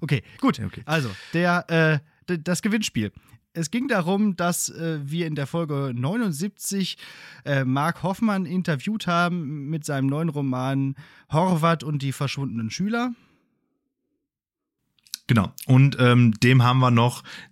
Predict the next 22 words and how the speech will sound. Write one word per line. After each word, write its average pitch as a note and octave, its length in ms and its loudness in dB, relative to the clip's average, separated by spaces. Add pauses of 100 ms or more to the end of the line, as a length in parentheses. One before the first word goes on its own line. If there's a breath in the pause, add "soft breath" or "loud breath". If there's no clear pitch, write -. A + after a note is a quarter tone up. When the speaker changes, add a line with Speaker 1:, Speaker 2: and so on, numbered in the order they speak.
(120)
Speaker 2:
äh, A2+ 360 6
zwei B2+ 680 2
Exemplare A#2 800 2
aus A2+ 160 2
den G#2+ 220 6
Rippen C#3 380 4
geleiert, C3 760 4 (240)
sozusagen. D#3 640 4 (460 loud breath)
Ähm, B2+ 300 6
Speaker 1:
Sozusagen. B2+ 220 2
Speaker 2:
und A#2+ 380 2
die B2 220 6
haben A2+ 200 2
wir A2 220 4
verlost. D3 640 2 (640 loud breath)
Und C3+ 520 6
dazu A#2+ 280 4
musstet - 400 4
ihr B2 180 6
nichts A#2 240 2
anderes A2+ 460 4
oder G2 240 2